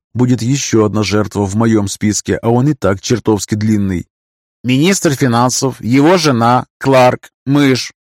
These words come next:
Если это действительно звенья одной цепи, и блокнот так могуществен и находится в руках у Эллиота, возникает закономерный вопрос, Боб. Почему я еще жива?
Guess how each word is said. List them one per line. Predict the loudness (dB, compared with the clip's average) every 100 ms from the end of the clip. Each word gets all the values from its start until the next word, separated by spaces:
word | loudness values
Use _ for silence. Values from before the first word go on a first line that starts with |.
| _
Если | -2 2 2 2 2
это | 2 2
действительно | 0 0 2 0 2 0
звенья | 0 0 2 2 2 2
одной | 2 0 0
цепи, | -2 0 2 2 0 0
и |
блокнот | 2 2 0 0 -2 -2
так | 0 0
могуществен | 0 0 2 2 2 -4 0 0
и | 2
находится | 0 2 2 2 0
в | -2
руках | 2 0 0 0
у | 0
Эллиота, | 4 4 4 2 0 -6 -8 -6
возникает | -4 -2 0 2 2 2
закономерный | -2 0 0 2 2 2
вопрос, | 2 2 2 0 -2 -2
Боб. | 2 2 0 _ _ _ -4
Почему | -2 0 0 2
я | 2 2 0
еще | -4 -4 0 0
жива? | 2 2 0